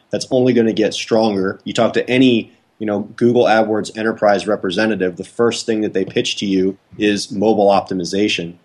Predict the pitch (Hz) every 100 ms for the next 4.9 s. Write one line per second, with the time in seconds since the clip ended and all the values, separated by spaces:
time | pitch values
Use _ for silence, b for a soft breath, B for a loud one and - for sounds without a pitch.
0 | _ _ - 101 107 104 113 113 123 117
1 | 113 110 110 110 117 - 90 85 90 104
2 | - 123 95 117 131 104 104 104 113 104
3 | - 113 113 107 - 95 92 92 104 117
4 | 127 127 151 151 131 98 90 -